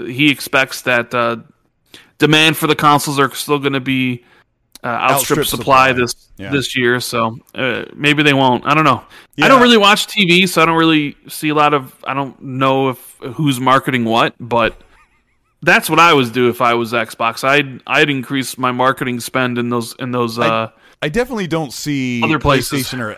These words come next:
Speaker 2: Xbox commercials on Hulu and Netflix content. And the only time I watch regular broadcast T V is, like, the Super Bowl, and then I'm like, "Oh, hey, uh, a Halo commercial," but that's so rare.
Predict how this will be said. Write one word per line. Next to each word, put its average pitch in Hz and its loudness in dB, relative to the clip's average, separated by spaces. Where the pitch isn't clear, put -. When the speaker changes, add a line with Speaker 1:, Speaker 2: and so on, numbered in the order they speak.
Speaker 2:
Xbox 120 -8
commercials 123 -8
on 110 -6
Hulu 117 -4
and 101 -10
Netflix 110 -10
content. 127 -8
And 156 -4
the 170 0
only 180 0
time 170 -2
I 156 0
watch 139 -4
regular 139 -4
broadcast 127 -6
T 131 -8
V 123 -6
is, 117 -8
like, 117 -10
the 123 -12
Super 170 -6
Bowl, 120 -4
and 113 -6
then 117 -6
I'm 117 -6
like, 110 -8
"Oh, 254 0
hey, 233 -2
uh, 113 -6
a 117 -10
Halo 165 -6
commercial," 98 -10
but 95 -14
that's - -14
so 220 -8
rare. 117 -6